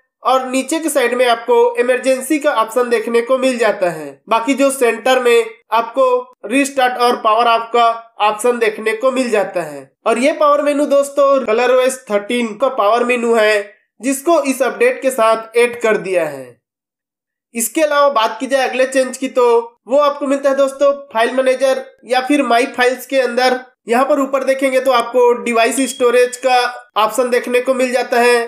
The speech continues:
साथ ही अगर आप एसडी कार्ड यूज़ करते हैं तो यहीं पर ही उसका भी ऑप्शन देखने को मिल जाता है, क्लाउड ड्राइव का ऑप्शन देखने को मिल जाता है।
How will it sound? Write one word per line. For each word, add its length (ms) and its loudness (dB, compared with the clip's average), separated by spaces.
साथ 320 0
ही 60 0
अगर 220 0
आप 200 0
एसडी 320 0
कार्ड 240 0
यूज़ 240 -2
करते 320 0
हैं 280 2
तो 120 2
यहीं 280 2
पर 160 0
ही 160 2
उसका 360 -2
भी 260 2
ऑप्शन 460 0
देखने 300 0
को 160 0
मिल 200 -2
जाता 320 0
है, 180 4
क्लाउड 420 0
ड्राइव 340 0
का 100 2
ऑप्शन 380 0
देखने 300 -2
को 160 -2
मिल 180 -2
जाता 320 0
है। 160 -6